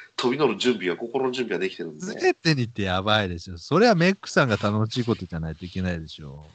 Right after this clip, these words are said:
Speaker 2: う。ね。
Speaker 1: うん、多分ね、どんなことでもその中で楽しみを見出せる自信はあるんで。
Speaker 2: ああ、そういうとこは、あの、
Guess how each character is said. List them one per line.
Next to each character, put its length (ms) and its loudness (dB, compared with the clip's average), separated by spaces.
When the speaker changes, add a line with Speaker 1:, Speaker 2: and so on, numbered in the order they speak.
Speaker 2:
う。 60 -4
ね。 80 2
Speaker 1:
う 80 0
ん、 20 -2
多 140 6
分 280 0
ね、 140 2
ど 140 -4
ん 40 -4
な 80 -2
こ 80 -8
と 60 -2
で 80 0
も 120 -2
そ 100 -6
の 80 -4
中 180 0
で 0 -
楽 220 -4
し 100 -6
み 80 -4
を 60 -6
見 140 -8
出 100 -4
せ 100 -6
る 60 -6
自 100 -12
信 200 -10
は 80 -4
あ 20 -16
る 80 -18
ん 40 -20
で。 200 -18
Speaker 2:
あ 220 6
あ、 40 4
そ 160 4
う 20 8
い 20 8
う 40 4
と 140 0
こ 140 -4
は、 300 0
あ 140 -2
の、 540 -10